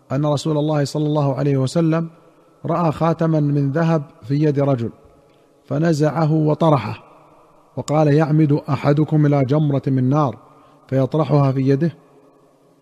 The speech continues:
فقيل للرجل بعدما ذهب رسول الله صلى الله عليه وسلم: "خذ خاتمك انتفع به." قال: "لا والله لا أخذه أبدا، وقد طرحه رسول الله صلى الله عليه وسلم."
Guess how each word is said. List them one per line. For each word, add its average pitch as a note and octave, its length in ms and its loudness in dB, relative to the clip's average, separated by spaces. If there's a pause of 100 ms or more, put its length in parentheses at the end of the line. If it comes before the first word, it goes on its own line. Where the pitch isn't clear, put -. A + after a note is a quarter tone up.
(180)
فقيل E3 320 0
للرجل D3 580 2
بعدما C#3+ 520 0
ذهب D3+ 280 0
رسول C#3+ 320 -2
الله D3 220 0
صلى C3+ 220 -4
الله C#3 300 -2
عليه C3 160 -4
وسلم: C3+ 440 -2 (500)
"خذ G3+ 220 -2
خاتمك D#3+ 580 0
انتفع C#3+ 360 -2
به." C#3 180 0 (960)
قال: D3+ 200 2
"لا D3 180 4
والله D3 640 2
لا D3+ 220 0
أخذه C#3 420 -2
أبدا، B2+ 420 0 (580)
وقد C3 200 -6
طرحه C#3+ 520 0
رسول C#3 280 0
الله C#3 220 0
صلى C#3+ 240 -2
الله C3+ 320 0
عليه C3 180 0
وسلم." A#2 360 -4